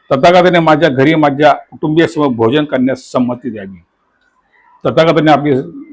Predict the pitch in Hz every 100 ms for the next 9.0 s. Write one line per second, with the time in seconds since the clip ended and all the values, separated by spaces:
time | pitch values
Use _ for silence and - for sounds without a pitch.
0 | 262 - 139 123 - - - 135 165 156
1 | 143 123 113 - _ _ _ _ 120 135
2 | - 160 147 147 131 110 143 190 - _
3 | _ _ _ - 127 127 160 165 156 151
4 | 147 - 135 139 120 135 123 - - 113
5 | 135 151 117 110 139 120 107 85 _ _
6 | _ _ _ _ _ _ 165 165 208 208
7 | 208 175 - 165 190 220 202 160 190 190
8 | 190 175 - 165 - 202 175 139 160 143